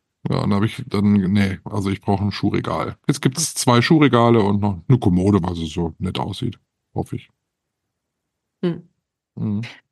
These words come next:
Speaker 2: Also eins will ich noch erzählen, obwohl ich nicht dabei war, hat mich das damals sehr beeindruckt. Besagter Ex-Mann, von dem die Trennung so schwer war,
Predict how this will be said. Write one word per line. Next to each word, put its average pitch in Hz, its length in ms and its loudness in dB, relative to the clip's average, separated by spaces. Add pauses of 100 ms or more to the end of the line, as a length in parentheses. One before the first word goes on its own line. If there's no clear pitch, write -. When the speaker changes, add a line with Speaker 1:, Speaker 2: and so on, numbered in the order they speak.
Speaker 2:
Also 208 140 2
eins 254 180 4
will 294 80 6
ich 262 80 2
noch 254 100 2
erzählen, 240 360 0
obwohl 208 220 -4
ich 196 80 -6
nicht 190 160 -8
dabei 190 380 0
war, 170 160 2
hat 180 120 -4
mich 180 120 -4
das 180 140 -8
damals 185 320 2
sehr 185 140 4
beeindruckt. 190 600 -2
Besagter 196 840 -2
Ex-Mann, 214 760 2
von 190 260 -2
dem 185 160 -2
die 180 100 -2
Trennung 196 320 -2
so 180 100 -4
schwer 185 400 -2
war, 165 300 -6